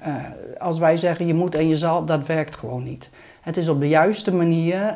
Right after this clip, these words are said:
het paard moet het voor je willen doen. En, en dat zie je ook,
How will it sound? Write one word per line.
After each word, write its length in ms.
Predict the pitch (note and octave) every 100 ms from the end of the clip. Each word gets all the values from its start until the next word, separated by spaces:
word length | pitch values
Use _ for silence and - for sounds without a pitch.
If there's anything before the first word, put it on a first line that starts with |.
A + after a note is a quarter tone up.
| -
het 400 | D3+ C#3+ D3 D#3
paard 200 | F3 E3+
moet 160 | E3
het 100 | D3+
voor 180 | - F3
je 80 | E3
willen 280 | D3+ D3+ C3+
doen. 340 | D#3+ C3 A#2
En, 240 | - D#3 -
en 260 | E3 E3 C#3+
dat 240 | G3 -
zie 260 | - G3+ F#3+
je 180 | F3+
ook, 340 | D3+ D#3+ F3+